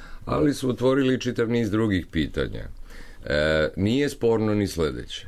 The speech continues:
Veliki svetski mediji, e, danas u svakoj redakciji ozbiljnoj imate čoveka zaduženog isključivo za društvene mreže. Jedan radi Facebook, drugi radi Twitter.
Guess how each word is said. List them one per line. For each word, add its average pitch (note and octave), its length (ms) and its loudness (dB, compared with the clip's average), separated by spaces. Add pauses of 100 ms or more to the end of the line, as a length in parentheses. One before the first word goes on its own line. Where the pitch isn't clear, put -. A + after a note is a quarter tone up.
(260)
Veliki A#2 420 0
svetski G2+ 420 -2
mediji, F2+ 580 2
e, E2 60 -6 (420)
danas E2+ 500 0
u C#2 80 -8
svakoj G#2+ 380 -2
redakciji D2 580 -2
ozbiljnoj C2 600 -2
imate D#2 380 -2
čoveka D#2 500 -2
zaduženog D#2 600 -2
isključivo G2+ 580 -2
za D#2 120 0
društvene D#2 460 -2
mreže. C#2 360 -2 (800)
Jedan F#2 360 2
radi C#2+ 260 0
Facebook, G#2 480 0
drugi F2+ 260 2
radi D#2 440 0
Twitter. - 380 -4